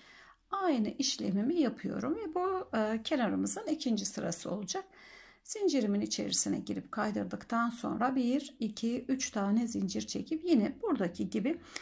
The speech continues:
üç tane trabzanım örüyorum. Zincirim de dahil. İki oldu. Üç. Araya üç tane zincir. Tekrar üç tane trabzan. Bir,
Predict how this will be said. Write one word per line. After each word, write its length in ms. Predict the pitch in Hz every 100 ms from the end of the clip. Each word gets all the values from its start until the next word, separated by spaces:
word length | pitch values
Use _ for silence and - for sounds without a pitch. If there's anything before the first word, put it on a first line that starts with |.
| - - -
üç 240 | 381 - -
tane 420 | 226 190 233 311
trabzanım 640 | 269 226 190 185 208 277
örüyorum. 560 | 277 190 185 180 311 330
Zincirim 500 | 226 202 175 - 220
de 140 | 370
dahil. 360 | - - 185 190 - -
İki 240 | - 220
oldu. 460 | 175 202 190 311 - - _ _ _ _ _ _ _ _ _ _ _ _ _ _ _
Üç. 380 | 320 - - - - _ -
Araya 440 | 370 320 269 311
üç 260 | - 294 -
tane 400 | 214 202 202 247
zincir. 680 | 247 220 202 185 196 320 - - _ _ _ _ _ _ _ - - - -
Tekrar 540 | 427 392 285 294 330 -
üç 240 | 359 - -
tane 420 | 220 202 233 262
trabzan. 600 | 208 190 - - - 170 - _ _
Bir, 360 | - 113 -